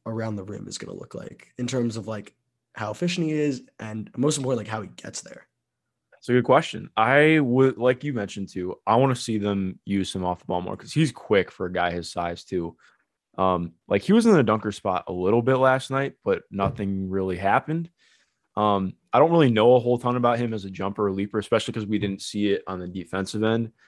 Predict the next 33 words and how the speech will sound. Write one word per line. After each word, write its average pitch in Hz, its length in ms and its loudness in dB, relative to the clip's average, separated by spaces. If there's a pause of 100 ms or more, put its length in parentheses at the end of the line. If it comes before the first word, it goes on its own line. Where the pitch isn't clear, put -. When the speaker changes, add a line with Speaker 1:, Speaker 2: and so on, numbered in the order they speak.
(400)
Speaker 2:
Um, 92 380 -2 (320)
but 113 320 2
that's 104 400 0
one 107 140 -2
of 98 60 0
the 92 60 -4
things 104 200 -2
I'd 95 80 4
wanna 92 280 -4
be 87 140 -6
interested 92 280 -8
in. 92 140 -10
Okay, 92 280 -4 (120)
can 123 240 2
you 104 120 2
play 92 280 -2
in 90 60 -4
the 90 80 -8
dunker 90 320 -10
spot? - 380 -12 (460)
Uh, 87 340 0 (100)
can 113 220 -2
you 110 80 2
be 104 120 0
used 95 400 -4
more 92 220 -6
in, 92 140 -10
like, 92 340 -12 (140)
maybe 101 640 0
you're, 110 340 0
you're 104 120 -4
set, 110 260 0
like, 92 220 0